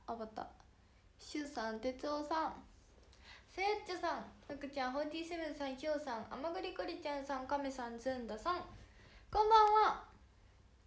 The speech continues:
もちゃもちゃさん、まこさん、山ナビさん、照井さん、ヨッシーさん、坪井祐介さん、ヤッシーさん、夏みかんさん、ヒロさん、さとちゃんさん、もかじさん、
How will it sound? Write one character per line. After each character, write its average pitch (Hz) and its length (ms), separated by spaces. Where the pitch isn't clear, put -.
も 262 80
ち 269 100
ゃ 381 40
も 403 120
ち 415 100
ゃ 403 60
さ 392 160
ん、 349 100
ま 359 100
こ 349 160
さ 294 180
ん、 254 100
山 247 220
ナ 339 120
ビ 330 140
さ 330 180
ん、 311 40
照 262 280
井 277 60
さ 269 240
ん、 269 100
ヨ 311 100
ッ 381 60
シ 370 280
ー 349 80
さ 311 200
ん、 240 120
坪 262 300
井 339 160
祐 349 120
介 349 200
さ 320 140
ん、 226 140
ヤ 302 140
ッ 285 60
シ 262 240
ー 240 40
さ 226 220
ん、 214 80
夏 269 300
み 320 180
か 294 180
ん 262 40
さ 254 180
ん、 240 80
ヒ 285 140
ロ 277 120
さ 254 220
ん、 240 40
さ 285 140
と 277 160
ち 277 160
ゃ 254 80
ん 247 80
さ 247 160
ん、 247 100
も 294 100
か 403 140
じ 392 120
さ 370 140
ん、 208 140